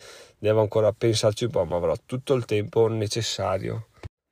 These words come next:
Sempre per parlare di numeri, poi iniziamo l'episodio. Ieri alla fine con gli AdSense abbiamo raggranellato un euro e settantasette, che con i trenta centesimi del primo di agosto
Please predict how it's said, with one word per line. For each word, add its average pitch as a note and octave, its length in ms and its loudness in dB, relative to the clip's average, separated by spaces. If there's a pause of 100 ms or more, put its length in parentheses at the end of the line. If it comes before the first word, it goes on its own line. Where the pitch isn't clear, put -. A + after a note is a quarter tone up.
(220)
Sempre A#3 480 0
per D3 200 6
parlare E3+ 340 6
di D3+ 100 -2
numeri, E3+ 360 4
poi E3 160 2
iniziamo D3 320 4
l'episodio. D3 800 6 (400)
Ieri A3 560 6
alla E3+ 240 8
fine G3+ 300 2
con D#3+ 160 6
gli E3 60 8
AdSense F3+ 500 8
abbiamo E3 580 10
raggranellato E3+ 800 6
un D3+ 100 0
euro D#3 180 4
e - 20 -4
settantasette, C#3+ 880 2
che - 80 -10
con D#3 180 -2
i D3 60 -8
trenta F#3 320 4
centesimi C#3 680 4
del B2 360 2
primo C#3 340 0
di B2 100 0
agosto C#3+ 640 4